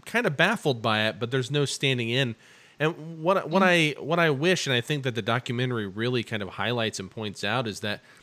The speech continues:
Speaker 1: something like the C D C should not be at the beck and call of the government. The C D C should be its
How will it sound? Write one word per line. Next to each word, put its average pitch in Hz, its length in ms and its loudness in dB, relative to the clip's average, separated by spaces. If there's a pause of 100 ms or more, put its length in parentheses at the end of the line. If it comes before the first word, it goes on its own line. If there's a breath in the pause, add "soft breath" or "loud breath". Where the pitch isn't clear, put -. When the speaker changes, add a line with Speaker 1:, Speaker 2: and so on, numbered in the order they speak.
(160 soft breath)
Speaker 1:
something 185 300 0
like 165 140 2
the 123 100 -2
C 165 240 -4
D 147 160 -2
C 180 340 -4
should 110 300 -4
not 117 300 -4
be 139 280 -2
at 110 220 -4
the 107 80 -6
beck 120 300 -4
and 101 160 -6
call 123 260 -2
of 95 140 -8
the 107 80 -8
government. 110 500 -2
The 104 80 -10
C - 180 -6
D 156 120 -6
C 151 240 -6
should 117 180 -4
be 117 140 0
its - 120 -6